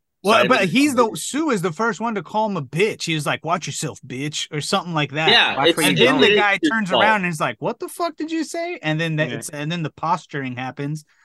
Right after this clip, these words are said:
Speaker 1: But, like, he for sure sought that action out. Like, he saw those
Speaker 3: Mm.
Speaker 1: dudes and was like, "Yep, I'm gonna make something of this right now."
Speaker 2: Yeah, and that
Speaker 3: He's
Speaker 2: this
Speaker 3: pretty
Speaker 2: is where,
Speaker 3: drunk, so.
Speaker 2: and this
Speaker 1: Yeah.
Speaker 2: is where Trent is,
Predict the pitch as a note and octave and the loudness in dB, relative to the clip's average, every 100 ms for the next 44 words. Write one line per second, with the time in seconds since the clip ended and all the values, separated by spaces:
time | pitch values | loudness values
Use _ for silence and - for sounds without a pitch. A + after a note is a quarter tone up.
0 | _ _ F#3 F3 F3+ D#3 - - B3+ C4+ | _ _ -4 0 2 0 -4 -4 -2 -2
1 | G3+ C#3+ - G#3 F#3+ - - - F3 F3 | -4 -6 -4 -4 -2 -4 -4 0 0 0
2 | E3+ E3 D#3 D3 D3+ - B2+ A#2+ B2+ G#2 | 0 0 2 -2 -2 -4 -10 -8 -6 -6
3 | - A#2+ - F#3+ - F3+ F#3 F#3 F3 D#3+ | -8 -14 -8 -6 0 4 4 2 0 -2
4 | E3+ D#3+ C#3+ B2 B2 A2 _ _ _ _ | -4 -4 -6 -6 -8 -8 _ _ _ _
5 | C#3 E3 - _ _ - D3+ D3+ D#3+ C#3+ | -4 -4 -6 _ _ -4 -2 0 -2 -2
6 | D3 C#3+ C#3 C3 - B2+ C3+ B2 A2+ A2+ | 0 0 -2 -2 -4 -8 -8 -8 -8 -10
7 | A2+ - - A2+ A2 G2+ F#2+ B2 _ _ | -12 -12 -14 -14 -14 -18 -18 -20 _ _
8 | _ _ - G#2 F2 - D#3+ F3 G#3 - | _ _ -2 -2 -2 -2 0 2 2 0
9 | B2+ B3+ D#3+ C3 A2 A2 G#2 - A#2 A2 | 0 2 2 0 2 0 0 -6 -14 -14
10 | A2 _ _ _ D3 A3 C4 G3+ E3+ - | -16 _ _ _ 0 0 0 -6 -12 -16
11 | - F#3 A#3+ - C#3 C3 B2 | -4 -2 -2 -2 0 0 0